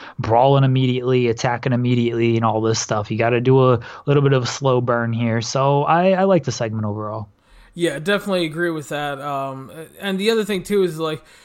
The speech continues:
Speaker 2: people are like, "Oh, why are they wanting to, why does Jericho want to align, blah, blah, blah." I'm like, "It, it's,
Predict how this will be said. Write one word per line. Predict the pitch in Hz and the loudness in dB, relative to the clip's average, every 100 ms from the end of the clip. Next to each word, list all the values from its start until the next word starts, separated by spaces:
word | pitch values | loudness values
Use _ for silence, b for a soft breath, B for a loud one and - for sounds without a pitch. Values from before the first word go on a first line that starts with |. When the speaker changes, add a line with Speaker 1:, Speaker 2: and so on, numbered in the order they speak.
| b - | b -6
Speaker 2:
people | 233 208 | -6 -2
are | 202 | -2
like, | 180 | -2
"Oh, | 190 220 | 0 0
why | 135 120 165 233 | -2 -4 0 2
are | 247 | 2
they | 233 220 | 0 -4
wanting | 156 196 214 | -4 -4 -4
to, | 175 185 | -6 -8
why | 131 143 220 | -8 -8 -8
does | 208 | -8
Jericho | - 202 220 214 | -6 -2 -2 -2
want | 185 160 196 | -4 -2 -2
to | 190 | -2
align, | 180 156 180 170 | -2 -2 -4 -4
blah, | 131 165 | -6 -8
blah, | 170 | -6
blah." | 156 180 | -4 -4
I'm | 151 | -4
like, | 143 156 | -6 -8
"It, | 185 | -10
it's, | 175 180 175 - | -10 -16 -18 -20